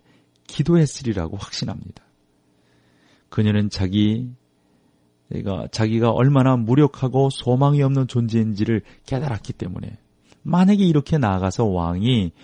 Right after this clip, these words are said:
호를 내밀지 않으면 죽는 거잖아요. 기도하지 않았겠어요? 여러분들이라면 기도하지 않으셨겠어요? 아마 분명히 기도했을 겁니다. 그러면서 이 에스더가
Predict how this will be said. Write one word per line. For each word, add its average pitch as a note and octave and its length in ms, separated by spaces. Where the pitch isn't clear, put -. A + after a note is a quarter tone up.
호를 D#3+ 280
내밀지 A2 400
않으면 F#2+ 340
죽는 A2 340
거잖아요. E2 440
기도하지 D#2+ 500
않았겠어요? F#2 840
여러분들이라면 F#2+ 600
기도하지 G2+ 400
않으셨겠어요? F#2 640
아마 - 300
분명히 G2+ 400
기도했을 F#2 460
겁니다. - 380
그러면서 F#2 400
이 F#2 120
에스더가 G2+ 600